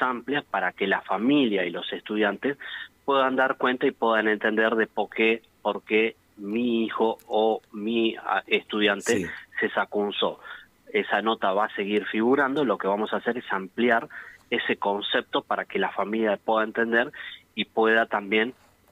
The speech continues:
Speaker 1: acompañar a las trayectorias de sus hijos o de sus estudiantes en caso de los docentes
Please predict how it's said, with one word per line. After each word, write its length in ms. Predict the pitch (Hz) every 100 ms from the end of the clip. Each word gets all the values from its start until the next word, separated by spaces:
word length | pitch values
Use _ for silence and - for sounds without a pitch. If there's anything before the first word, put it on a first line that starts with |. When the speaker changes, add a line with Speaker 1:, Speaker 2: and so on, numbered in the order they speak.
| _ _
Speaker 1:
acompañar 640 | - - 110 98 95 95 101
a 60 | 101
las 180 | 95 -
trayectorias 640 | 98 - - 101 104 95
de 80 | 90
sus 260 | - 92
hijos 380 | 117 107 113 113 - - -
o 180 | - 113
de 100 | 104
sus 220 | - 101
estudiantes 440 | - - 98 104 95
en 60 | 87
caso 260 | 92 -
de 100 | 98
los 140 | 101 101
docentes 560 | 110 - 110 - 135